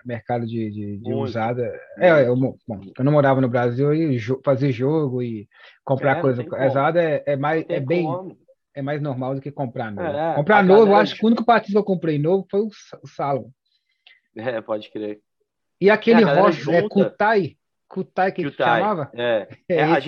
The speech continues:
Speaker 1: mesmo.
Speaker 2: falava Kilt, né? Mas na verdade é
Speaker 1: É.
Speaker 2: Kutai mesmo. É.
Speaker 1: <laughs> É igual o Rosses, na verdade, é, é Roaches, né, velho? Na verdade.
Speaker 2: Roaches, de barata,
Speaker 1: É.
Speaker 2: mano. E tem até a baratinha, né, no logotipo. Quando eu descobri isso, eu, trinta
Speaker 1: É.
Speaker 2: anos andando de patins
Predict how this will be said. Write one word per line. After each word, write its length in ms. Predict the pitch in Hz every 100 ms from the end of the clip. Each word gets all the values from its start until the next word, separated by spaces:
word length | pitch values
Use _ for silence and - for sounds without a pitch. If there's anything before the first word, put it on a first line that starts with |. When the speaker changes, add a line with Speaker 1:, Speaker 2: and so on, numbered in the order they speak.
| 156
Speaker 1:
mesmo. 60 | 131
Speaker 2:
falava 280 | 220 226
Kilt, 460 | 214 190 160 - -
né? 200 | 156 170
Mas 220 | 156 143
na 100 | 147
verdade 400 | 143 139 147 127
é 40 | 147
Speaker 1:
É. 80 | 139
Speaker 2:
Kutai 500 | 190 - 117 113 107
mesmo. 340 | 104 98 92 _ _
É. 360 | 107 107 180 151 - 143
Speaker 1:
<laughs> 680 | - - 175 160 143 - _ _ _ _ _ _ -
É 60 |
igual 240 | 143 165 180
o 40 |
Rosses, 460 | 131 160 180 180 160
na 120 | 165
verdade, 440 | 151 139 143 156
é, 360 | 151 120 117 120
é 80 | 117
Roaches, 480 | 156 151 - 104 - 113
né, 80 |
velho? 160 | 117 110
Na 60 | 139
verdade. 400 | 151 160 98 117
Speaker 2:
Roaches, 300 | 98 - _
de 140 | -
barata, 720 | 117 143 156 135 147 170 107
Speaker 1:
É. 20 | 110
Speaker 2:
mano. 280 | 101 92 - -
E 40 |
tem 140 | -
até 160 | 147 175
a 60 | 175
baratinha, 680 | 196 196 180 - - 180
né, 120 | 165 139
no 180 | 147
logotipo. 540 | 143 139 123 120 - 151
Quando 180 | 160 165
eu 60 |
descobri 420 | 165 180 135 151
isso, 140 | 156 185
eu, 120 | 180 - _ _ _
trinta 280 | 190 277 269
Speaker 1:
É. 80 | 262
Speaker 2:
anos 260 | 220 220
andando 200 | 196 196
de 60 | -
patins 560 | 175 156 160 180 240